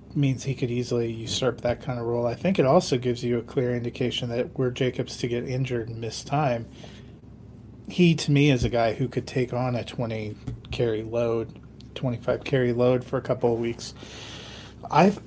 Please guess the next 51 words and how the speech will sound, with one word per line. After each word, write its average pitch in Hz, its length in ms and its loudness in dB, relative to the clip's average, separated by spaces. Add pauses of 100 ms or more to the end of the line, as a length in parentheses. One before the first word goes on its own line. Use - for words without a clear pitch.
I 180 100 2
thought 214 240 10
he 196 80 8
was 131 260 4
decent 135 380 0
at 123 100 -4
times 123 460 -2
in 120 160 -4
Denver. 127 320 2
He 110 140 -2
kinda 131 280 0
just - 460 -6
got 123 240 2
rotated 120 560 0
out 117 200 2
of 110 100 -4
the 110 60 -8
mix. 120 540 -4
Um, 120 520 -8 (580)
as 170 280 6
to - 100 4
whether 170 240 10
they're 127 160 6
a 113 40 2
playoff 127 460 2
team, 117 500 -4 (420)
they 127 140 2
certainly 202 640 4
could 147 260 2
be 131 160 4
with 123 140 0
the 120 80 -2
way 120 400 2
A 123 260 -2
F 120 80 -6
C 123 200 -2
is. - 380 -4
You 127 220 -4
know, 117 100 -2
we're, 120 240 -4 (240)
we're 135 100 0
going 151 260 4
to, 139 60 4
we 131 100 4
know 151 180 6
we're 160 100 8
gonna 135 160 4
have 123 160 2
at 117 100 0
least 120 260 -2
seven. 107 420 -2